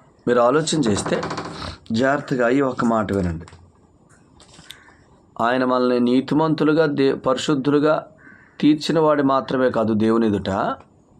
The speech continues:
పరిశుద్ధత అనే ఫలంలోకి నడిపించేవాడు కూడా ఆయనే.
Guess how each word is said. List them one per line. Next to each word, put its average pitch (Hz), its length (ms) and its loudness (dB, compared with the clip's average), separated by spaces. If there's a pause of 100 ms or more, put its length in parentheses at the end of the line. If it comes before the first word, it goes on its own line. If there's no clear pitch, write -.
(880)
పరిశుద్ధత 160 540 0
అనే 170 140 2
ఫలంలోకి 151 580 0
నడిపించేవాడు 151 680 0
కూడా 151 300 -2 (140)
ఆయనే. 120 320 -2